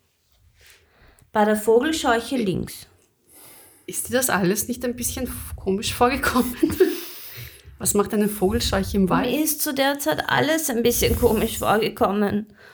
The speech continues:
Speaker 1: Aber was hatte ich für eine Wahl? Ich wollte das alles einfach hinter mir lassen.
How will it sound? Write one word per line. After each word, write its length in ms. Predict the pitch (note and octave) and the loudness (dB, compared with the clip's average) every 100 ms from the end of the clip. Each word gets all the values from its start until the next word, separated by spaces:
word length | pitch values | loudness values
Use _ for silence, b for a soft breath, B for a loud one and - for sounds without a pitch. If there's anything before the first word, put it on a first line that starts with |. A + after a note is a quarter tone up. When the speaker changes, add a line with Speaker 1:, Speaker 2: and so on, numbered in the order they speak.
| B B B | B B B
Speaker 1:
Aber 380 | A#3 A#3 A3+ G#3+ | 2 4 2 2
was 200 | A#3+ C4 | 2 2
hatte 180 | C#4+ C#4+ | 0 0
ich 140 | C#4+ | -2
für 80 | C4 | 0
eine 240 | B3 B3 | 0 0
Wahl? 280 | - B3+ C4 A#3 | 0 2 4 2
Ich 180 | - | 0
wollte 200 | - A#3+ A#3+ | 0 0 2
das 100 | A#3 | 0
alles 300 | - A#3 B3 | 2 2 2
einfach 300 | - A#3+ B3 | -2 -2 -2
hinter 340 | - C4+ C#4 C#4+ | 0 -2 0 0
mir 180 | A3+ | 2
lassen. 640 | G3 - F#3+ - G3+ G3 | 2 0 -2 -2 -2 -4